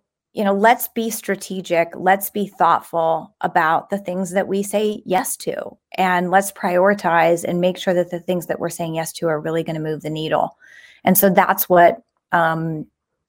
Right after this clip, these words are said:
the combination of V two mom, knowing your I C P, or I say your in-market I C P, 'cause those are the accounts that you're gonna focus your campaigns on. And then in chapter four, I talk about a go-to-market plan, a quarterly go-to-market plan. Like, those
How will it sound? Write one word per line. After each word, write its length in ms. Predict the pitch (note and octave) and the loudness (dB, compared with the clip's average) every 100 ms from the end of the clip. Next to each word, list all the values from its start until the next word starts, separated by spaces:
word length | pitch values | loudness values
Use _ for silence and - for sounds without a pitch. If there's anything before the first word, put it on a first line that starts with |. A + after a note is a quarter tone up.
| - _ - - - | -20 _ -18 -8 -2
the 100 | G#3 | 0
combination 640 | - B3+ B3+ A3+ A3+ G#3 | 2 4 6 4 2 4
of 300 | F#3+ F#3 F3 _ _ _ _ _ _ | 6 6 2 _ _ _ _ _ _
V 160 | F3 A3 | -2 -2
two 220 | A3 B3 | 2 4
mom, 640 | A3 F#3+ F#3 F#3 F#3+ F#3+ G3+ _ _ _ | 4 4 4 2 0 -6 -12 _ _ _
knowing 400 | G3 F#3+ G3+ G#3 | 2 4 4 2
your 180 | G3 - | 2 2
I 200 | F#3 G3 | 2 2
C 220 | G3+ G3+ | -2 -6
P, 420 | G3 - F3 E3 | -6 -2 0 0
or 140 | E3 E3 | -2 -2
I 80 | E3+ | -2
say 200 | - F3 | -2 -4
your 240 | E3 E3 - | -2 -4 0
in-market 540 | G3+ G3 F#3 E3 - | 4 4 4 2 -2
I 160 | - D#3+ | -2 -4
C 200 | D#3+ F3 | -4 -12
P, 460 | - E3 D#3+ D#3 - _ _ _ _ - | -10 -8 -8 -8 -14 _ _ _ _ -4
'cause 140 | F#3 | 2
those 220 | F#3 F3 | 4 4
are 60 | F3 | 2
the 120 | E3+ | 0
accounts 500 | E3 - F#3 F#3 F3+ | -2 0 2 2 0
that 120 | E3+ | -2
you're 100 | E3+ | 0
gonna 140 | E3 D#3+ | 0 -2
focus 340 | E3 E3 D#3 | -4 -4 -6
your 80 | E3 | -6
campaigns 580 | - D#3+ D3 E3 D#3+ D#3 | -4 -6 -4 -6 -4 -2
on. 360 | E3 D#3 D#3 - _ _ _ _ - | 0 0 -2 -8 _ _ _ _ 0
And 200 | F#3+ F#3 | 4 8
then 280 | F#3 F#3 F3+ | 8 8 6
in 160 | F#3 | 2
chapter 360 | F#3 E3+ E3+ E3+ | 2 2 2 0
four, 300 | F3 F#3+ E3+ | 2 4 4
I 60 | |
talk 240 | E3+ F3 E3+ | 4 0 0
about 160 | E3 | 0
a 40 | E3 | 0
go-to-market 760 | E3 F3+ E3+ E3 E3+ F3 - | 2 2 2 2 0 0 -6
plan, 360 | - F3 E3 E3 | -6 -6 -2 -4
a 60 | D#3+ | -4
quarterly 460 | - E3+ E3 E3 | -2 -2 0 -2
go-to-market 520 | E3 D#3+ D#3+ D3 - | -4 -4 -4 -4 -6
plan. 280 | - D#3+ D#3 | -6 -4 -4
Like, 160 | D#3+ D#3+ | -6 -2
those 380 | F#3 F#3+ A3 | 2 2 2